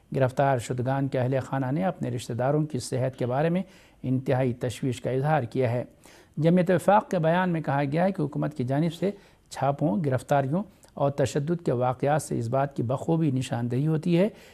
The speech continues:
کہ حکومت بحرین ملک میں جاری سیاسی بحران کو پرامن طریقے سے حل کرنے پر یقین نہیں رکھتی۔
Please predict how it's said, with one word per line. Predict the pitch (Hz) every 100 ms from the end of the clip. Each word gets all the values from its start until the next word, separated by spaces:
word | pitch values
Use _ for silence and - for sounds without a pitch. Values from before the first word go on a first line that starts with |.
| -
کہ | -
حکومت | 120 131 151 147 143 120
بحرین | 120 143 165 180 - - -
ملک | 147 175 156
میں |
جاری | 127 135 143 135
سیاسی | - 131 123 135
بحران | 117 117 143 175
کو | 160 175 - - _ _ _
پرامن | 151 151 151 - 180 190 143
طریقے | 123 139 - 160
سے | - 131 107 - _ - -
حل | 147 135
کرنے | 143 143 156
پر | -
یقین | 117 123 - 143 135 - -
نہیں | - 123 123 143 151 151
رکھتی۔ | 117 - 123